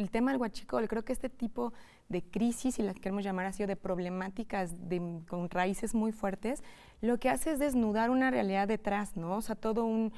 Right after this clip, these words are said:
huecos que el Estado no pudo llenar en su tiempo, digamos, y que son cubiertos muy rápidamente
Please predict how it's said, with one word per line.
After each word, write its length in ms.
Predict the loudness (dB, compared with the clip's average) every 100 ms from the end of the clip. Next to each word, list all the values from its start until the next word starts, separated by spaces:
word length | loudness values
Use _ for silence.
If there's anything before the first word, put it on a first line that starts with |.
| -10 -8
huecos 680 | -2 2 2 2 2 2 0
que 380 | 0 2 2
el 100 | 2
Estado 300 | 0 -2 0
no 140 | 0 0
pudo 420 | 0 0 2 2
llenar 380 | 0 0 0 0
en 100 | -2
su 140 | -4
tiempo, 380 | -6 -2 -2 0
digamos, 340 | 0 0 -4
y 40 | -6
que 120 | -6
son 160 | -4 -4
cubiertos 520 | -2 -2 -2 -2 -2
muy 140 | -2
rápidamente 720 | -2 -2 -2 -2 -2 -4 -4